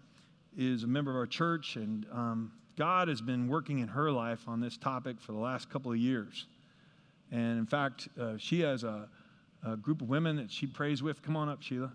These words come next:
Um, she has a group of women that she prays with on a regular basis. And I just want you to hear a little bit of this. Sheila, if you'd grab a seat over there. Um,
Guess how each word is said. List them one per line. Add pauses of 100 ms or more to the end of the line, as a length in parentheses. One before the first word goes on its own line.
(220)
Um,
she
has
a
group
of
women
that
she
prays
with
on
a (520)
regular
basis.
And
I
just
want
you
to
hear
a
little
bit
of
this.
Sheila,
if
you'd
grab
a
seat
over
there. (600)
Um,